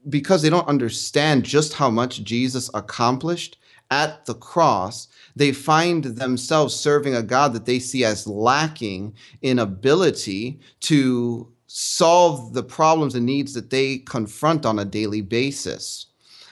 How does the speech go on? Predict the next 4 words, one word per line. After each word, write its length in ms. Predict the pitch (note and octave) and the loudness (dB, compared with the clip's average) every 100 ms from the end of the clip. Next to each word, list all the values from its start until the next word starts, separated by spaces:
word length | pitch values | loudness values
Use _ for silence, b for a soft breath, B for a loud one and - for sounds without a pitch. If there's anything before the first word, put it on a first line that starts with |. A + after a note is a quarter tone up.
| B | B
They 460 | B2 D3 F3 D#3+ C#3 - C3+ | 0 4 6 4 2 -4 -12
gauge 1040 | A#2 D3+ F#3+ D3+ B2 B2 B2 - - - - | 0 4 4 2 0 -4 -6 -6 -6 -10 -10
their 280 | C3+ C#3 C3 | 0 0 0
experience 1300 | A#2 - - - - F#3+ F3+ B2 G#2 B2+ - - | -4 -8 -10 -10 0 2 2 0 -2 -6 -8 -12